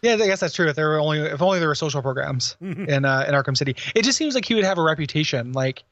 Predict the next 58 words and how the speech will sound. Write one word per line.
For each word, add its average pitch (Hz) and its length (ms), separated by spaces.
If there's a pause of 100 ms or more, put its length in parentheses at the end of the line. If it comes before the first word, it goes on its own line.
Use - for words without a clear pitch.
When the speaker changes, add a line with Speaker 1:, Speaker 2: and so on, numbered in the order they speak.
(580)
Speaker 1:
you 156 80
know, 151 100
out 160 140
of 180 80
all 233 140
the 240 80
people 233 200
you're 180 140
gonna 160 140
work 139 180
for, - 180
right? 135 240
Like, 135 160
you 147 80
look 156 120
Speaker 2:
Mm-hmm. 180 60
Speaker 1:
at 151 40
all 143 100
the 139 120
Batman 139 340
villains, 156 400
like, 131 280 (640)
working 220 260
for 202 140
Riddler, 170 360
like, 147 160
Riddler 202 200
tends 170 220
to 156 60
work 151 140
alone, 131 280
but 131 140
being 185 180
one 180 80
of 165 40
the 160 60
people 147 220
who, 143 60
like, 135 160
maintains, 139 720
like, 123 320 (500)
walks 135 220
around, 135 260
like, 131 160
rotates 139 380
his 123 140
trophies 131 420
or 127 80
something, 127 240
or 127 60
dusts 123 240
them, 151 180
like, 143 140
that'd 160 160
be 160 80
a - 20
good 139 160
job. 123 260